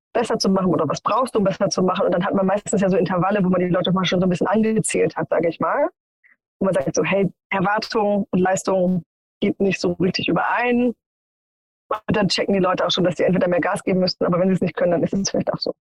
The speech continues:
So. Und ich glaube, ein gutes, und das ist jetzt auch ganz meine persönliche Meinung, ich glaube, ein gutes Kündigungsgespräch ist eigentlich ein sehr kurzes.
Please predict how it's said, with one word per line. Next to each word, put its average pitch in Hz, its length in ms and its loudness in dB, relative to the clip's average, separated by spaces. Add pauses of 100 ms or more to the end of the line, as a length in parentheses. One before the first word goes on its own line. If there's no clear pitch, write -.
(140)
So. - 160 -4 (520)
Und 208 280 0 (720)
ich 220 140 -4
glaube, 262 240 2
ein 233 120 2
gutes, 254 400 0 (380)
und 202 160 0
das 190 100 -2 (280)
ist - 100 -2
jetzt 180 220 0
auch - 160 -2
ganz 190 200 0
meine - 140 2
persönliche 208 380 0
Meinung, - 180 0
ich 156 80 -2
glaube, 202 160 0
ein 220 60 4
gutes 233 260 0
Kündigungsgespräch 220 760 0
ist - 140 -6
eigentlich 185 380 -2
ein 185 80 2
sehr 202 140 2
kurzes. - 500 -2